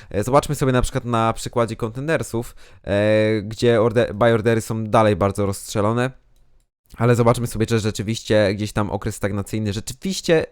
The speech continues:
utrzymuje się. Czyli mamy gdzieś właśnie od złoty siedemnaście do złoty dwadzieścia, mniej więcej gdzieś tam się to waha. E, to samo jest dokładnie w Challengersach, tutaj był jakiś spadek, to rzeczywiście był, no i tutaj się wszystko nam utrzymuje,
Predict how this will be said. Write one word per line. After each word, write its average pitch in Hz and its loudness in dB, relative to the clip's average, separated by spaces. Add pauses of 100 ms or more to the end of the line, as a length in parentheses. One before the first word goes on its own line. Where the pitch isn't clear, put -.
utrzymuje 110 -2
się. - -12 (420)
Czyli 135 -4
mamy 110 2
gdzieś 101 -2
właśnie 101 -4
od 110 0
złoty 107 -2 (800)
siedemnaście 143 2
do 117 2
złoty 110 0
dwadzieścia, 95 0
mniej 92 -2
więcej 92 -6
gdzieś 87 -8
tam 87 -6
się 92 -10
to 95 -4
waha. 101 0 (420)
E, 98 0
to 117 -10
samo 104 0
jest 101 -2
dokładnie 95 -2
w - -20
Challengersach, 104 -2
tutaj 98 -4
był 95 -2
jakiś 92 -6
spadek, 123 0
to 104 -6
rzeczywiście 95 -8
był, 92 -2
no 113 -6
i 98 -6
tutaj 90 -6
się 87 -8 (320)
wszystko - -8
nam 90 -4
utrzymuje, 117 -2